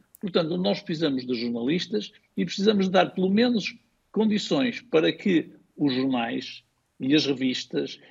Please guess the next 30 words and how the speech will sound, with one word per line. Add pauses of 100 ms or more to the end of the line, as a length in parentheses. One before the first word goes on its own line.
e
a
comunicação
social (320)
possa
subsistir
numa
altura
em
que
nós, (320)
principalmente
perante
aquilo
que
são
as
ameaças
com
que
nós
estamos
confrontados, (400)
das
transições
com
que
nós
estamos
confrontados,